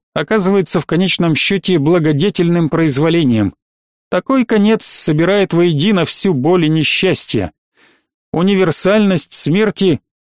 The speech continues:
посланной так мощно и безжалостно, решительно ограничивает, если вовсе не устраняет тяготы болезней, мучений и медленного разложения.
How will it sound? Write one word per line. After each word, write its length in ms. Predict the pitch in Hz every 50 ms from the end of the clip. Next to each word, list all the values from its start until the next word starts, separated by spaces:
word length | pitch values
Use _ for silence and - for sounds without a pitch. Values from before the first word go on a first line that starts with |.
| _
посланной 600 | - 175 202 208 - - 180 180 175 180 180 170
так 280 | - - 190 196 185 -
мощно 540 | 131 120 131 185 202 175 - - 170 165 160
и 20 |
безжалостно, 880 | 147 139 151 131 117 117 147 185 196 - 262 - - 175 170 151 131 _ _ _ _ _ _ -
решительно 800 | 131 160 175 156 - - 254 247 220 - 196 196 190 190 185 175
ограничивает, 880 | 151 156 175 190 202 226 220 - - 170 156 151 147 127 - - - _ _ _ -
если 500 | 139 160 170 - - 180 180 175 170 156
вовсе 420 | 131 143 202 214 220 - - 165
не 120 | 151 165
устраняет 580 | 165 156 - - 156 151 160 180 202 202 185 151 - - -
тяготы 400 | - 170 180 170 165 - - 156
болезней, 720 | 143 143 143 160 202 208 175 151 170 185 175 151 113 _ _ _ -
мучений 680 | - 135 147 131 - - 180 185 185 185 180 170 135 - _ _ _ _ - -
и 80 | 180
медленного 680 | 175 180 202 226 220 170 180 185 180 180 180 170 170
разложения. 720 | 175 170 143 165 180 175 147 160 175 147 117 113 107 98 98